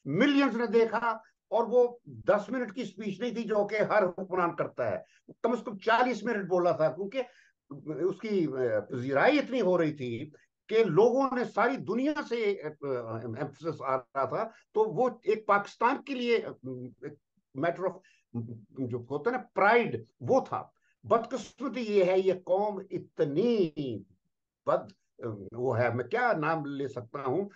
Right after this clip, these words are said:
कि एक ऐसी सोच का आ-, आपको मौका मिल रहा था और उसकी पजीराई नहीं की। अब उम, इमरान को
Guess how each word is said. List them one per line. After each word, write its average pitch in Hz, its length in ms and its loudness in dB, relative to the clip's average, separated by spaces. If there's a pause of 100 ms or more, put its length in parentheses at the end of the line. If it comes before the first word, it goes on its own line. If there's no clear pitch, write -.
(380)
कि 226 40 6 (680)
एक 156 240 -8
ऐसी 208 460 0
सोच 185 400 0
का 180 160 -4
आ-, 131 420 -2
आपको 135 520 -4
मौका 135 400 0
मिल 127 180 0
रहा 117 260 -2
था 123 400 -6 (220)
और 143 120 -2
उसकी 135 200 -10
पजीराई 113 500 -2
नहीं 104 340 -4
की। 110 280 -10 (440)
अब 185 240 0
उम, 180 340 -6
इमरान 175 380 0
को 214 260 -4